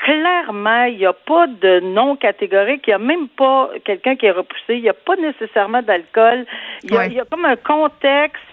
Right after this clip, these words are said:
Speaker 1: assez flou, peut-être un peu endormi, et cetera,
Speaker 2: Non, puis on sait que
Speaker 1: mais
Speaker 2: dans une relation sexuelle, Nicole, il y a
Speaker 1: C'est
Speaker 2: beaucoup de
Speaker 1: sûr.
Speaker 2: non-dits souvent. C'est une ambiance,
Speaker 1: Souvent.
Speaker 2: c'est des regards.
Speaker 1: Souvent.
Speaker 2: C'est bien rare qu'on dit, «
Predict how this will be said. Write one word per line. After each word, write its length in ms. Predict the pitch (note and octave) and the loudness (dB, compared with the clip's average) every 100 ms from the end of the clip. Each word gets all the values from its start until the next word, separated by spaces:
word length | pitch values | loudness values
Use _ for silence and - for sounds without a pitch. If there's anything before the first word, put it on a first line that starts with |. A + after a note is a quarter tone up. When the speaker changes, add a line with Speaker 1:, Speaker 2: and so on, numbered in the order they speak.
| - - _ - | -20 -20 _ -6
Speaker 1:
assez 720 | G#3+ - - C#4 C#4 C#4 C4 - - | -6 -6 -2 0 0 0 -4 -8 -8
flou, 340 | B3 C#4 C#4+ | -2 0 0
peut-être 380 | - G#3+ A#3+ A#3 | -2 0 0 0
un 100 | A3 | 0
peu 160 | G3 C#4 | 0 0
endormi, 520 | C4+ G#3+ G#3+ G3 A#3+ | 2 2 0 0 -4
et 20 | |
cetera, 160 | A#3+ A#3 | -2 -2
Speaker 2:
Non, 60 | |
puis 80 | F#3+ | -2
on 80 | F#3 | -2
sait 160 | A#3 C4+ | 0 0
que 40 | |
Speaker 1:
mais 40 | G3 | 2
Speaker 2:
dans 220 | G3 G3 | 2 4
une 80 | G3 | 4
relation 380 | F#3 F3 F3+ A3+ | 2 0 0 0
sexuelle, 360 | A3 - A3+ | 0 0 0
Nicole, 240 | G#3+ E3+ A3 | 2 2 0
il 40 | |
y 20 | F3+ | 2
a 40 | |
Speaker 1:
C'est 40 | F3 | 0
Speaker 2:
beaucoup 200 | A3+ A#3+ | 2 2
de 100 | A3 | 4
Speaker 1:
sûr. 120 | F#3+ | 4
Speaker 2:
non-dits 360 | F3 E3+ G3+ | 2 2 2
souvent. 480 | A3 - F3+ F3+ A3 | 0 -2 0 2 0
C'est 200 | A3+ - | -2 -4
une 60 | F#3 | -2
ambiance, 480 | E3+ E3+ D#3+ F3+ G3 | 0 0 0 0 0
Speaker 1:
Souvent. 120 | A3+ | 0
Speaker 2:
c'est 140 | F3+ G3 | 0 0
des 160 | F#3 | 0
regards. 420 | F#3 F#3 F3 G#3 A3+ | 2 0 2 0 2
Speaker 1:
Souvent. 80 | |
Speaker 2:
C'est 80 | A3+ | 0
bien 180 | G3+ G3+ | 0 2
rare 280 | G3 A3 B3+ | 2 2 2
qu'on 200 | G3+ F#3 | -2 0
dit, « 180 | F3 | 0